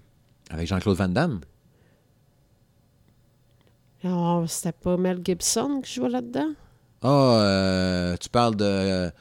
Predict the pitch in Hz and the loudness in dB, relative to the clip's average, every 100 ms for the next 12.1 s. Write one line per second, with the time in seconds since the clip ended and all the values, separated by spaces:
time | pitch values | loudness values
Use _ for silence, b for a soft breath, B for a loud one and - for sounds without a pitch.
0 | b b 240 302 359 370 381 320 - 285 | b b 4 6 6 6 6 4 0 0
1 | 294 - 349 269 - 240 254 254 311 320 | 0 2 2 2 0 0 2 2 0 -2
2 | 285 247 - - - - - 254 320 302 | -2 -2 -8 -18 -20 -20 0 6 6 6
3 | 277 254 254 233 339 208 170 240 214 180 | 0 2 4 6 8 10 10 8 6 8
4 | 131 117 208 240 143 254 247 220 214 220 | 10 10 10 10 12 12 12 12 12 12
5 | 214 226 220 - 220 202 202 190 180 - | 8 4 2 2 0 0 2 0 0 2
6 | 262 247 220 185 185 185 - 226 202 202 | 2 4 2 2 0 -2 -4 -2 -2 0
7 | 190 - 240 226 233 233 190 180 175 180 | 0 2 2 4 2 2 4 4 4 0
8 | 107 110 113 90 110 - 185 131 127 131 | -4 0 -2 0 -2 4 4 4 2 0
9 | - - - 104 127 107 233 - 139 110 | -4 -8 -10 0 2 4 2 4 4 4
10 | 98 190 165 95 - 180 - 98 110 - | 0 -2 -2 -2 -4 -6 -4 -4 -4 -2
11 | 98 101 151 110 95 92 123 101 87 131 | -2 -2 -2 -2 -2 -2 -2 -2 -2 -4